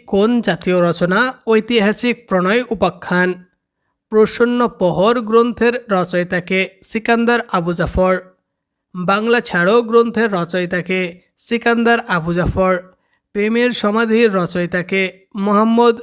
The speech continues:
নজিবর রহমান। পদ্মা মেঘনা যমুনা উপন্যাসের রচয়িতাকে? আবু জাফর শামসুদ্দিন।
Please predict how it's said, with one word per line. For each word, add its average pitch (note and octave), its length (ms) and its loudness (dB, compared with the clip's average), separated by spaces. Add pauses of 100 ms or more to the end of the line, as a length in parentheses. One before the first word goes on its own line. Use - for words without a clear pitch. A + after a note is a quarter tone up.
নজিবর G3 640 -2
রহমান। F3+ 420 -2 (840)
পদ্মা G3+ 380 0
মেঘনা A3 440 0
যমুনা F#3 460 0
উপন্যাসের A3+ 720 0
রচয়িতাকে? F3+ 720 -2 (460)
আবু F#3+ 360 -2
জাফর G3+ 440 0
শামসুদ্দিন। F3+ 720 -2